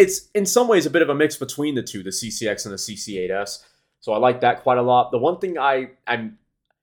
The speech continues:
not that I don't like it, but I, I'm missing it a lot, is that vent that was in fr-, that was on the lower front bumper, just ahead of the front wheel. That's absent here on the C C eight fifty, and I kinda wish it was there 'cause it added,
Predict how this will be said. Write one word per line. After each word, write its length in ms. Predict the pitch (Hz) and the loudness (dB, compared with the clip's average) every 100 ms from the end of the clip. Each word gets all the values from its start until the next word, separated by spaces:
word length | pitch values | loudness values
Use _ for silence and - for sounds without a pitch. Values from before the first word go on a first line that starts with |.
| _ _ | _ _
not 180 | 151 208 | 4 8
that 100 | 226 | 8
I 40 | 165 | 8
don't 140 | 156 | 6
like 200 | 139 139 | 6 6
it, 100 | 180 | 2
but 100 | 139 | 4
I, 280 | 120 110 - - | 2 2 -6 -6
I'm 180 | 110 104 | -6 0
missing 260 | 123 - | 0 0
it 80 | 127 | -2
a 40 | 110 | 2
lot, 280 | 110 127 | 2 2
is 120 | 123 117 | 0 0
that 320 | 107 98 - | 0 0 0
vent 240 | 117 131 | 0 2
that 120 | 123 117 | 0 0
was 160 | 104 | -2
in 80 | 104 | -8
fr-, 200 | - - - | -10 -14 -4
that 80 | 113 | -2
was 100 | 113 | -2
on 100 | 107 | -2
the 60 | |
lower 440 | 98 92 95 104 110 | -2 0 0 -2 -2
front 320 | 117 110 - | -4 -6 -4
bumper, 500 | 101 101 123 123 - _ - | -4 -4 -8 -8 -12 _ -2
just 240 | 120 104 | -2 0
ahead 160 | 117 110 | 0 0
of 80 | |
the 80 | 107 | -2
front 220 | - 110 | -6 -6
wheel. 200 | 107 110 - _ - | 0 -2 -2 _ 2
That's 280 | 151 180 - | 6 6 4
absent 480 | 147 139 - 113 95 | 4 4 2 -6 -6
here 200 | 107 98 | -4 -4
on 100 | 90 | -4
the 60 | |
C 200 | - 110 | -8 -8
C 240 | - 107 95 | -8 -6 -8
eight 160 | 92 | -6
fifty, 260 | 110 107 117 | -4 -4 -4
and 100 | 107 | -6
I 40 | |
kinda 220 | 107 254 247 | -2 -2 0
wish 180 | 202 | 0
it 60 | 156 | -2
was 100 | 123 | 0
there 180 | 131 110 | 2 2
'cause 180 | - - | 0 -6
it 100 | 117 | -2
added, 440 | 131 139 135 - | 2 2 0 -6